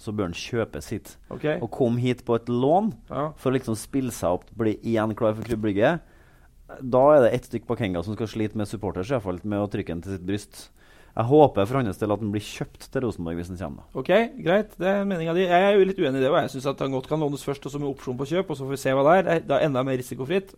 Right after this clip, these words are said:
Speaker 2: fordi han har en skadehistorikken og den brokete siste året han hadde. Men husk på at, altså, folk glemmer. OK, så, så dro han fra Rosenborg da, alt for tidlig. Men han fikk jo tjue mil for han.
Speaker 1: Ja da, det er bra det.
Speaker 2: Det er tullet mye penger det.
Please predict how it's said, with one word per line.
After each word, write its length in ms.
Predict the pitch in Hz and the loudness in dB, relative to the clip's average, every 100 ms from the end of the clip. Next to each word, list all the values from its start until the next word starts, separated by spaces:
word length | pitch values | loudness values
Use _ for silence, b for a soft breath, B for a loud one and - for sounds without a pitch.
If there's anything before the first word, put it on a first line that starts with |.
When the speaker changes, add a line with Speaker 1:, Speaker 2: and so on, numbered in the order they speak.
| - | -14
Speaker 2:
fordi 280 | - 151 143 | -8 -2 0
han 80 | 143 | 2
har 320 | 135 135 131 | 2 2 2
en 240 | 135 131 | 0 -2
skadehistorikken 720 | 131 135 123 120 120 120 139 139 | -4 -6 -6 -8 -10 -8 -4 0
og 140 | 131 | 2
den 160 | 135 131 b b b - 147 | 0 -2 b b b -4 6
brokete 720 | 170 147 - 123 143 143 139 | 6 6 0 -2 2 4 2
siste 240 | 151 - 139 | -2 -6 -2
året 160 | 131 | -2
han 100 | 139 | 0
hadde. 160 | 151 165 | -2 -2
Men 120 | 165 B B B 135 | -4 B B B -12
husk 200 | 123 - | -6 4
på 120 | 156 | 4
at, 160 | 175 - b b b | 4 -6 b b b
altså, 160 | 143 160 | -6 -2
folk 160 | 156 156 | -2 2
glemmer. 360 | 170 139 147 147 b b b b - _ _ 180 | 4 4 2 0 b b b b -20 _ _ 0
OK, 120 | - 240 254 - 233 | 6 8 8 4 -8
så, 140 | - 208 202 - 180 | 0 0 0 -4 -6
så 300 | 196 190 190 | 0 2 2
dro 200 | 165 156 151 | 2 2 2
han 120 | 185 | 2
fra 80 | 208 | 0
Rosenborg 360 | 156 131 139 135 | 0 0 0 0
da, 80 | 147 - - | -2 -12 -2
alt 160 | 160 156 | 0 0
for 100 | - | -2
tidlig. 240 | 131 127 123 - | 0 0 -2 -6
Men 140 | 151 | -6
han 400 | - 120 - 233 | -6 -12 -8 -6
fikk 140 | 214 262 | -2 -4
jo 60 | |
tjue 320 | - - 226 214 | -4 -2 2 2
mil 120 | 220 | 2
for 140 | 294 | 0
han. 80 | 285 - | -2 -10
Speaker 1:
Ja 100 | 92 | -6
da, 140 | 120 131 | -4 0
det 100 | 110 | 2
er 60 | 117 | 4
bra 100 | 120 | 4
det. 80 | 123 127 _ _ _ - | 2 -6 _ _ _ -12
Speaker 2:
Det 60 | - | -10
er 80 | |
tullet 340 | - 269 208 220 | 0 2 4 2
mye 120 | 233 | 2
penger 240 | 226 208 | 4 4
det. 60 | 302 | 2